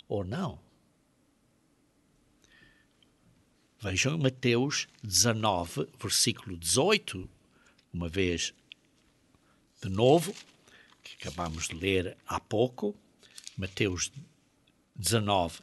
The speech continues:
versículo dezoito. "Não dirás falso testemunho", que é mentir, que é dar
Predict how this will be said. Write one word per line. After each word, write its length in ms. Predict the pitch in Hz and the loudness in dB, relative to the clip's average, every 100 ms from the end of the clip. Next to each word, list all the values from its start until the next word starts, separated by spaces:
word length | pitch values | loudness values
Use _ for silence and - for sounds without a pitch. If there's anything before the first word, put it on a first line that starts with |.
| _ | _
versículo 420 | - - - - 80 | -6 -4 -2 -6 -6
dezoito. 640 | - 104 175 196 196 - _ _ _ _ _ _ _ _ _ _ _ _ _ _ _ _ _ _ _ _ _ _ _ _ _ _ _ _ _ _ _ _ - - - _ | -2 0 0 -2 -6 -8 _ _ _ _ _ _ _ _ _ _ _ _ _ _ _ _ _ _ _ _ _ _ _ _ _ _ _ _ _ _ _ _ -18 -16 -18 _
"Não 600 | 110 107 104 107 131 175 | -4 0 2 2 2 2
dirás 800 | 160 139 110 85 87 120 - - - _ - | 2 2 2 2 0 0 0 -2 -6 _ -18
falso 760 | - - 104 110 - - 165 - _ _ | -8 -4 -2 0 2 2 0 -10 _ _
testemunho", 840 | - - - 196 269 311 165 82 80 _ _ _ _ _ _ _ _ _ _ _ _ _ _ _ _ _ _ | -2 0 0 -2 -2 -6 -8 -10 -16 _ _ _ _ _ _ _ _ _ _ _ _ _ _ _ _ _ _
que 120 | - 87 | -8 -4
é 40 | |
mentir, 540 | 92 127 196 311 - _ _ _ _ _ _ _ _ _ _ _ _ _ _ | -2 -2 -4 -6 -8 _ _ _ _ _ _ _ _ _ _ _ _ _ _
que 100 | - | -2
é 40 | 110 | -2
dar 440 | 87 80 95 | -2 -4 -6